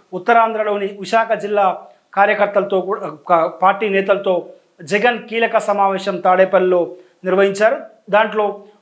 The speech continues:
వైసీపీ స్థానిక సంస్థల విశాఖ ఎమ్మెల్సీ అభ్యర్థిగా, ఆ, వైఎస్ఆర్ కాంగ్రెస్ పార్టీ సీనియర్ నేత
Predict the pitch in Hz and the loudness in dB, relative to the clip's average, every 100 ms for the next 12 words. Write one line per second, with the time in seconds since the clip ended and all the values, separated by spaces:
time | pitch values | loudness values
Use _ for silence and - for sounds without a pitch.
0 | _ 196 220 247 202 226 - 214 208 214 | _ 0 2 -2 -2 -4 0 2 2 0
1 | 202 196 196 196 180 - - _ 175 226 | -4 -4 -4 2 2 0 -16 _ -4 0
2 | 208 208 185 160 - _ - 190 214 202 | 0 2 0 0 -10 _ -8 -2 -2 0
3 | 208 220 170 170 190 170 196 185 156 - | -2 -2 -2 0 0 0 2 2 0 -10
4 | _ _ _ _ 175 175 175 175 - _ | _ _ _ _ 2 4 4 -2 -16 _
5 | _ _ _ 160 214 220 233 233 220 208 | _ _ _ 0 2 2 0 0 -4 -4
6 | - 208 196 214 220 214 190 202 214 233 | -2 -2 -2 -6 -2 0 0 0 0 0
7 | 247 | 0